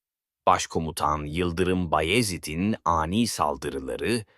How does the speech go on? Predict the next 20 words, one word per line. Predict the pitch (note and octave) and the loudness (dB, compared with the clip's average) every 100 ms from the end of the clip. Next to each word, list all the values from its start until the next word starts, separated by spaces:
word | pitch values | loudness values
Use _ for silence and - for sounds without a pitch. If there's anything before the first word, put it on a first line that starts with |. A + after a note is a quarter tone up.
| _ _ | _ _
savaşın | - C#3 B2+ B2 D3 C3 | -2 2 4 4 2 2
kaderini | - F2 F2+ D#2+ D2 C2 | 0 -2 -2 -2 -4 -6
değiştirdi. | C2+ C2 - D2+ A#1+ - - - _ _ _ | -6 -6 -6 -8 -8 -12 -16 -20 _ _ _
Sultan | - D#3 - D3+ D3 | 0 2 6 6 8
Murad'ın | B2 A#2+ G#2+ A#2+ B2+ A#2+ | 6 6 4 4 2 2
şehit | - A#2 G#2 F#2 | -2 -4 -4 -6
edilmesi. | D2 C#2+ C2+ B1+ - A#1 - _ _ _ _ _ _ _ | -8 -8 -8 -6 -6 -6 -10 _ _ _ _ _ _ _
Savaş | - C#3 C3 C3+ | 2 4 6 6
Osmanlı'nın | A#2+ - A2 A2 G#2 G2 F2+ | 2 4 4 4 4 2 0
üstünlüğüyle | D#2+ - F2 D#2+ D#2 D#2+ D#2+ D#2+ | -4 -2 0 0 -2 0 -2 0
devam | D#2+ E2 E2+ D#2+ | 2 4 4 2
ederken | D#2+ F#2+ F2 - D#2+ F2 E2 - _ - | 0 2 0 -2 -2 -2 -4 -10 _ 0
tarihin | C3 A#2 A2+ A2 A#2 - - | 4 4 4 2 0 0 0
en | F3 F3+ | 0 0
trajik | - G#2+ E2 D#2+ E2 | 0 -2 0 -2 -2
olaylarından | D#2 D2 D2+ C#2+ C#2 C2+ D2 D2 C2+ B1 | 2 2 2 -2 -4 -4 -2 0 -2 -4
biri | E2 D#2+ D#2+ - _ _ | -2 -2 -4 -8 _ _
yaşandı. | E2 C2 - D2+ B1+ A1+ A1 G#1+ - _ _ _ _ - | 0 0 0 -2 -2 -6 -12 -14 -18 _ _ _ _ -10
Sırp | - A3 - | 2 2 4
askeri | F#2+ - - F2 G#2+ A#2+ | 2 2 0 2 4 2